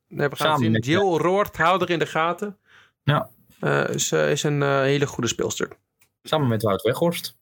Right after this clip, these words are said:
Speaker 2: Misschien een leuk.
Speaker 1: Beide
Speaker 2: Nieuwe
Speaker 1: corona ontkennen, is hartstikke leuk.
Speaker 2: Ja, <laughs> ik vond het ook wel leuk dat je trouwens op N O S heb je ook, eh, schoonspringnieuws, hè? Die, die, die, die, die apen dat een beetje na van ons.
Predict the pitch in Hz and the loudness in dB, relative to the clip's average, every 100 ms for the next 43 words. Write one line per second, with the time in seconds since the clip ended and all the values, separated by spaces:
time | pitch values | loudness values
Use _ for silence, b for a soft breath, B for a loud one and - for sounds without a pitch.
0 | _ _ - 143 120 110 98 95 113 - | _ _ -2 0 2 2 2 0 0 -6
1 | - 135 151 147 147 123 139 131 - 123 | -6 -2 0 2 2 2 2 0 0 0
2 | 110 - 117 104 104 - - - - - | 0 -2 0 0 0 -6 -12 -10 -10 0
3 | 131 123 - 131 123 123 - - 165 165 | 2 2 0 0 0 -4 -8 -6 -4 0
4 | 170 156 151 151 160 160 143 151 143 135 | 2 2 4 4 2 0 0 2 2 2
5 | 135 143 135 143 131 - 143 143 139 123 | 0 2 2 2 0 2 0 0 2 4
6 | 117 - - _ - 127 120 - 123 110 | 4 0 -6 _ 0 2 0 0 2 2
7 | 113 170 - 120 123 117 113 120 120 113 | 2 0 0 0 2 2 2 2 0 0
8 | 110 113 - - 117 117 113 113 110 107 | 2 0 0 -2 0 0 2 -2 2 0
9 | 101 120 104 107 110 | 2 0 0 0 0